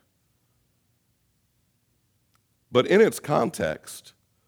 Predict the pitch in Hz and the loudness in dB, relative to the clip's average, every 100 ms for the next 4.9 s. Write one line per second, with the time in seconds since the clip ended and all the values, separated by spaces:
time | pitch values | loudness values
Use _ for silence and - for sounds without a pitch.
0 | _ - 120 - 180 - 165 190 110 98 | _ -8 -6 -4 -6 0 4 6 4 2
1 | 107 101 135 110 104 196 185 85 73 85 | 0 0 0 0 0 0 0 -2 -4 -8
2 | - - _ _ _ _ _ _ _ _ | -12 -18 _ _ _ _ _ _ _ _
3 | _ - 117 120 - - 180 113 113 120 | _ -12 -8 -8 -8 2 4 4 2 -4
4 | - - 98 - - 175 151 76 - | -6 -2 -2 -2 -4 -4 -4 -6 -14